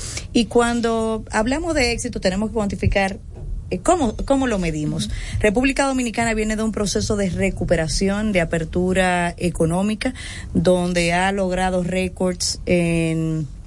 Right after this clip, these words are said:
en temas como la llegada de turistas por la vía aérea, más de siete millones de pasajeros,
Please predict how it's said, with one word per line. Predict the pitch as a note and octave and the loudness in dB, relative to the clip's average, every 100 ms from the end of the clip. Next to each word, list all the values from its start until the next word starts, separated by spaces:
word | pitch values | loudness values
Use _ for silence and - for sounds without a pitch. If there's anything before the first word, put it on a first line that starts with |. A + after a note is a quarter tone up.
| - - - - - - - - | -12 -10 -10 -10 -8 -8 -2 2
en | F3 | 4
temas | F3+ G3 | 4 2
como | F#3+ F3 | 0 0
la | E3 E3 | 0 0
llegada | E3 E3+ F3+ F#3 F3+ E3+ - | 2 2 2 2 0 -2 0
de | F3 | 0
turistas | D#3+ E3 E3+ - F3 | 0 -2 -4 -2 -2
por | F3+ | 0
la | E3 | 0
vía | D#3+ E3 | 0 2
aérea, | E3 E3+ F3 F3 | 2 0 0 0
más | E3 E3 | 0 0
de | F3 | 0
siete | F#3 E3+ F3 | 0 2 0
millones | E3 D#3+ E3 | 0 2 2
de | E3 | 2
pasajeros, | E3 E3 E3 E3+ E3+ | 0 0 0 0 -2